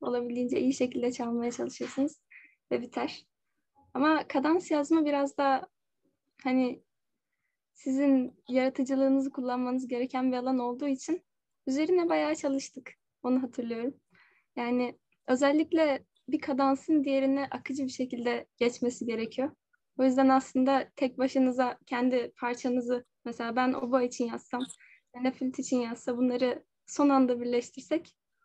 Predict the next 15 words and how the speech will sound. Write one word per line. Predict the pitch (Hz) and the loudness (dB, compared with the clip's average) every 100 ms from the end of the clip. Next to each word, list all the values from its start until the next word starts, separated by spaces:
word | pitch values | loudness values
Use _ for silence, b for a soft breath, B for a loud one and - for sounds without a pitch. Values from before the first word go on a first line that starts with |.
| _ _ | _ _
olmuyor. | 262 254 240 240 269 _ _ _ _ | 0 2 0 -2 -6 _ _ _ _
Hani | 240 233 | -4 0
biraz | 254 247 247 | 2 2 0
daha | 247 254 240 - _ _ _ _ _ _ | -2 -2 -2 -6 _ _ _ _ _ _
enstrümanlar | 247 247 - 254 247 254 247 | -2 -2 -2 -2 2 2 2
arasında | - 240 240 - 247 240 | 0 -4 -6 -4 -4 -4
bir | 233 240 - _ _ _ _ _ _ _ _ _ | -4 -6 -8 _ _ _ _ _ _ _ _ _
ahenkli | 247 247 254 247 247 - - 247 233 | -6 -2 0 0 -2 -10 -4 -2 0
bir | 240 | -2
sesler | 240 240 240 - 247 254 - | -2 -4 -6 -4 -4 -4 -4
olması | 240 240 254 | -4 -2 -4
gerekiyor. | - 247 254 254 | -4 -4 -2 -2
Yani | 240 247 | -2 -4
şey | 269 254 | -2 -2
olsun, | 240 - 254 | -2 -8 -12